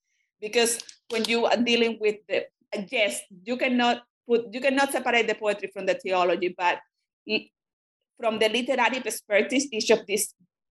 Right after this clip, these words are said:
each of these texts is so rich and converse with each other. And from the pure theolo-, theological perspective, they do as well. So there are theological questions that I would like to, to develop for the,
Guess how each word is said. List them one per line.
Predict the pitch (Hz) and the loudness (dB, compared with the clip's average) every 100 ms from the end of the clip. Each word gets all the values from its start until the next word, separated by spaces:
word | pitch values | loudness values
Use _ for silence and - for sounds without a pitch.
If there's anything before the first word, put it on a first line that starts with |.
| _ | _
each | 208 214 | -4 2
of | 226 240 | 2 2
these | 202 202 202 | 0 -2 -2
texts | - 202 202 | 0 2 2
is | 214 - | 0 -2
so | - 240 220 | -2 0 0
rich | 247 247 - | -2 -4 -4
and | 233 220 | -2 -2
converse | - 208 170 175 - | 0 0 2 0 -2
with | 180 | -4
each | - 151 | -4 -4
other. | - - _ _ | -6 -8 _ _
And | 208 208 | -4 0
from | 226 | 2
the | 208 | 2
pure | 208 294 285 208 | 0 0 2 2
theolo-, | - 202 190 185 185 - | 2 2 2 2 -2 -6
theological | 202 196 190 185 175 170 | 0 2 2 0 -2 -4
perspective, | 185 - 180 175 - | -6 -10 -8 -6 -6
they | 180 170 | -4 -2
do | 165 165 | -2 -4
as | 156 - | -4 -8
well. | - - _ | -8 -8 _
So | - 240 | -4 -2
there | 226 240 240 | 0 2 0
are | 240 | -2
theological | - 240 240 240 233 226 | 0 2 2 2 -2 -4
questions | - 226 - 196 | -2 -2 -4 -10
that | 208 196 | -4 0
I | 185 | 2
would | 185 | 2
like | 175 156 - | 2 0 -2
to, | 165 156 165 _ _ _ _ _ - | -2 -2 -4 _ _ _ _ _ -8
to | |
develop | 208 196 180 160 165 | -2 0 2 0 -4
for | 185 170 | -4 0
the, | 165 175 | 0 0